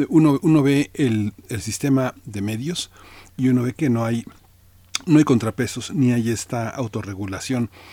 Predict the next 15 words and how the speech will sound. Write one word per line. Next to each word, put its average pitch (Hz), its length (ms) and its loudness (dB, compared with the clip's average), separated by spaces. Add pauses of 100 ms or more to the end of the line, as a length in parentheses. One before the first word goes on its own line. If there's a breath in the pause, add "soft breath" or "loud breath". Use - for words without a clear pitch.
(180 loud breath)
de 117 120 -4
la 101 100 -6
que 107 100 -8
tanto 127 420 -2
habla 117 240 -4
el 110 60 -8
presidente. 120 540 -4
No 156 140 2
puede 185 200 0
haber 147 180 2
regulación 117 460 -4
con 113 160 -6
esta 113 180 -8
inequidad. 160 460 0 (160)
Los, - 200 -10